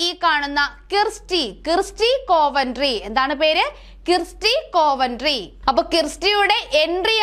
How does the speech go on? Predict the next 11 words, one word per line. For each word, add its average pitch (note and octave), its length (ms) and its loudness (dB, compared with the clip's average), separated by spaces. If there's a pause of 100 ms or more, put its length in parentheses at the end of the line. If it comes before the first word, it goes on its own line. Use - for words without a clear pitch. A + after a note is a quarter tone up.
ആണ് G4+ 140 0 (100)
എന്നോർക്കുക. D4+ 420 0 (320)
ഐ B3+ 40 -2 (160)
ഒ D#4+ 120 4
സിയുടെ D#4+ 360 2 (480)
ആദ്യ E4+ 280 0 (100)
വനിതാ E4+ 300 0 (120)
പ്രസിഡന്റായി D#4+ 640 -2 (140)
കിർസ്റ്റി D4+ 440 -2 (240)
എൻട്രി D#4+ 360 -2
ചെയ്തിരിക്കുകയാണ്. C#4 720 -2